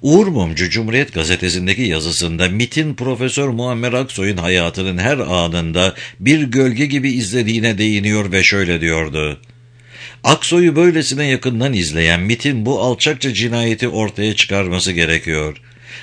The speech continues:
Aksoy cinayeti İpekçi cinayetine benziyor. Bu cinayet ortaya çıkarılmazsa korkarız Türkiye İpekçi cinayetinden sonra olduğu gibi yeniden anarşi ve terör ortamına sürüklenecektir."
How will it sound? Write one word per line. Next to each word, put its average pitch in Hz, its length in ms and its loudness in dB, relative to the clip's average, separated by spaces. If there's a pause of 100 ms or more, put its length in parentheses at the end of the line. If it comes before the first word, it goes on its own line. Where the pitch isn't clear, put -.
(120)
Aksoy 165 480 2
cinayeti 95 640 0
İpekçi 139 420 0
cinayetine 98 720 0
benziyor. 80 680 -2 (420)
Bu 165 200 4
cinayet 160 460 4
ortaya 143 460 0
çıkarılmazsa 113 880 0
korkarız 107 580 0
Türkiye 147 440 0
İpekçi 131 500 -2
cinayetinden 117 720 0
sonra 98 300 -4
olduğu 98 540 -2
gibi 90 360 0 (240)
yeniden 151 480 2
anarşi 127 540 0
ve 123 100 0
terör 120 360 0
ortamına 110 560 -2
sürüklenecektir." 90 1300 -2